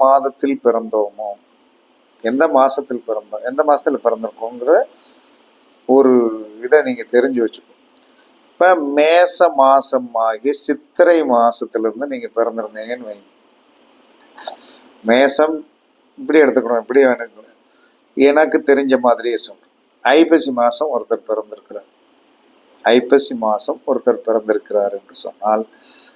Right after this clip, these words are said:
அவர் வாழ்க்கையில் இரண்டு தமிழ் மாதங்களில் வந்து ரொம்ப கவனமா இருக்கும். இரண்டு தமிழ் மாதங்களில் ரொம்ப கவனமா இருக்கணும்.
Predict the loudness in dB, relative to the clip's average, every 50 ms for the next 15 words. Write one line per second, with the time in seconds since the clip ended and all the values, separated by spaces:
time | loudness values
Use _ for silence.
0 | _ _ _ _ -4 0 2 2 2 4 2 2 2 0 0 2 4 4 4 4
1 | 4 4 2 0 -4 _ 0 0 0 0 0 0 0 0 -2 -2 -4 -6 -4 -4
2 | -2 0 2 2 2 2 0 -4 -4 -4 -4 -4 _ 0 0 0 2 0 0 0
3 | 0 -4 0 2 2 4 4 4 2 0 -4 -4 -4 -4 -2 -2 -2 -2 -2 -4
4 | -4 -2 -4 -4 -4 -2 -6 -6 -2 0 0 0 0 -4 -6 -8 -10 -10 _ _
5 | _ _ _ _ _ _ _ _ _ _ _ _ _ _ _ _ _ _ _ _
6 | _ _ _ _ _ -20 -20 _ _ _ _ -2 0 2 4 4 2 2 2 0
7 | -2 0 2 0 0 0 0 -2 -2 -2 -2 0 2 2 2 0 -2 -4 -4 -4
8 | -4 -4 -4 -6 -4 -6 -6 -6 -6 -2 -2 -2 0 2 2 2 2 0 -2 -4
9 | -2 -2 -2 -4 -6 _ -14 -8 -6 -6 -6 -6